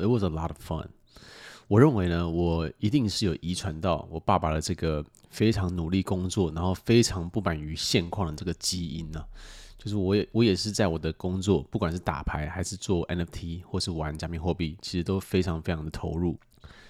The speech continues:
那在我们离开之前呢，我想要跟我的爸爸还有我的妈妈说呢，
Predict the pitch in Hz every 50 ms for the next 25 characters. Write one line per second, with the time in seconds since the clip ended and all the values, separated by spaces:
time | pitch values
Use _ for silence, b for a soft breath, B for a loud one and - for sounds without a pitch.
0 | B B B - 117 107 135 127 107 95 92 92 92 92 104 104 101 104 95 -
1 | 98 85 82 82 80 82 85 87 87 - 90 87 90 87 92 90 85 85 - 95
2 | 87 - 85 80 82 - - - 92 87 85 85 85 85 92 90 90 87 - 95
3 | 87 87 85 85 92